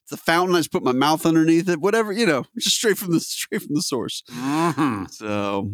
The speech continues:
Speaker 1: mm-mm, good. Um, but it's funny 'cause Coca-Cola, I mean, so obviously it was used medicinally,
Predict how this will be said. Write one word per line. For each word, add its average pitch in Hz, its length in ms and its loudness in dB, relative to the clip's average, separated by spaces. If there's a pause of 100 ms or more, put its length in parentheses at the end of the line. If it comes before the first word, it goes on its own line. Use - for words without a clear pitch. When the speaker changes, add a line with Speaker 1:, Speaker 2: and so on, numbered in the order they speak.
Speaker 1:
mm-mm, 190 1040 -2
good. 120 540 -2 (560)
Um, 107 720 -2
but 220 120 0
it's 220 120 -4
funny 262 240 2
'cause 143 220 -4
Coca-Cola, 143 880 0 (160)
I - 40 -14
mean, 120 340 0 (680)
so 120 480 0 (500)
obviously 147 420 0
it 127 60 0
was 113 260 -2
used 139 400 0 (240)
medicinally, 110 1000 0